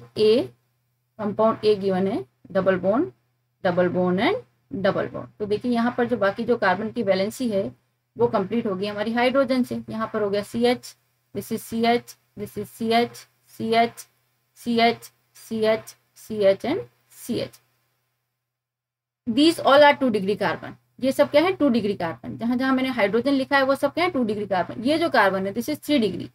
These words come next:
this is carbon three degree। Only two carbon इसमें है जो थ्री डिग्री, पर थ्री डिग्री में देखिए कोई हाइड्रोजन अटैच नहीं है, सारी वैलेंसी इसकी कंप्लीट हो रही है। That is why इस फॉर्मूला में only सारे जो हाइड्रोजन है, this is only टू degree हाइड्रोजन, क्योंकि ये जो कार्बन है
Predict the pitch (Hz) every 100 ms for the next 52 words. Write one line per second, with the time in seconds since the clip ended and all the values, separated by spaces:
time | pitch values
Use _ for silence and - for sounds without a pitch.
0 | - 254 311 294 240 233 311 - 285 185
1 | - - - _ _ - 262 320 - 320
2 | 302 233 226 226 226 240 285 330 - 285
3 | 214 185 202 247 - 285 285 262 294 285
4 | 294 302 285 262 214 208 220 240 196 277
5 | - 240 220 220 202 - - _ _ -
6 | 247 247 285 269 262 302 311 - - 311
7 | 269 226 240 240 202 180 180 202 208 240
8 | 240 269 381 - _ _ _ - 339 -
9 | 233 202 196 208 320 214 202 226 359 453
10 | _ _ - 208 247 330 311 240 208 202
11 | 196 214 196 202 262 262 196 185 220 349
12 | 415 _ _ - 233 196 180 262 427 -
13 | - _ _ _ _ _ - 220 185 185
14 | 196 247 233 240 285 311 262 196 190 208
15 | 196 285